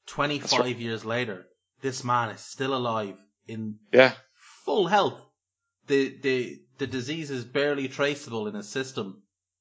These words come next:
Speaker 1: Um, he has shown that you can live with this disease,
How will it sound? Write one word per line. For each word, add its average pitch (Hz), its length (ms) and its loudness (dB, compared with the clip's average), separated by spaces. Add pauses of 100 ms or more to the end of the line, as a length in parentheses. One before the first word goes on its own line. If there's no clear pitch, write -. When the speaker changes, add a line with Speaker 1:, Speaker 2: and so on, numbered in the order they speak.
(340)
Speaker 1:
Um, 113 320 2
he 139 260 -8
has 127 180 -8
shown 143 640 -2
that 107 240 -8
you 104 120 -12
can 123 500 -6
live 113 240 -6
with 101 180 -12
this 113 200 -14
disease, 104 680 -10